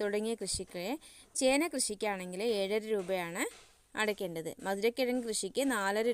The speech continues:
രൂപയാണ് അടയ്ക്കേണ്ടത്. കിഴങ്ങ് കൃഷിക്ക് നാശനഷ്ടം സംഭവിച്ചാൽ ചേനയാണെങ്കിൽ ഹെക്ടർ ഒന്നിന് മുപ്പത്തയ്യായിരം രൂപയും മധുരക്കിഴങ്ങ് ഹെക്ടർ ഒന്നിന് പതിനഞ്ചായിരം രൂപയാണ് ലഭിക്കുക. കരിമ്പ് കൃഷി, കരിമ്പ് കൃഷിക്ക് സീറോ പോയിന്റ് വൺ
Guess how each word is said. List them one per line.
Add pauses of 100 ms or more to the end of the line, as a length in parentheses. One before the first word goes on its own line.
രൂപയാണ് (580)
അടയ്ക്കേണ്ടത്. (1000)
കിഴങ്ങ്
കൃഷിക്ക് (120)
നാശനഷ്ടം (120)
സംഭവിച്ചാൽ (200)
ചേനയാണെങ്കിൽ (140)
ഹെക്ടർ
ഒന്നിന് (440)
മുപ്പത്തയ്യായിരം
രൂപയും (100)
മധുരക്കിഴങ്ങ്
ഹെക്ടർ
ഒന്നിന്
പതിനഞ്ചായിരം
രൂപയാണ് (120)
ലഭിക്കുക. (800)
കരിമ്പ്
കൃഷി, (180)
കരിമ്പ്
കൃഷിക്ക്
സീറോ
പോയിന്റ്
വൺ